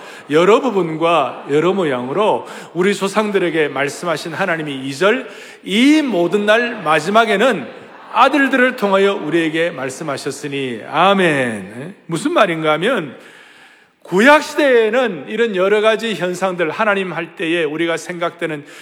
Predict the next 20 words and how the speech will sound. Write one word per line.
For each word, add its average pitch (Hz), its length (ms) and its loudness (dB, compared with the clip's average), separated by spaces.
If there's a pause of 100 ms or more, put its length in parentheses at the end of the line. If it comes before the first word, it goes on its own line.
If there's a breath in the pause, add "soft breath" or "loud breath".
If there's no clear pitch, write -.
(160 loud breath)
하나님에 175 400 -6
대한 156 240 -4
여러 143 180 -2
가지 147 180 -4
시각, 143 540 -8
하나님 151 340 -8
관들이 147 460 -10
있지만, 160 580 -10 (640 loud breath)
신약에는 233 1040 0 (580 loud breath)
하나님 381 520 4
보여달라 226 640 4
그러면 180 280 -2
다른 165 220 -4
것이 233 220 -6
아니라 143 500 -2 (460 loud breath)
예수님 311 720 4
보면 233 340 2
하나님을 156 440 -2
본 143 200 -2
것이다. 107 540 -4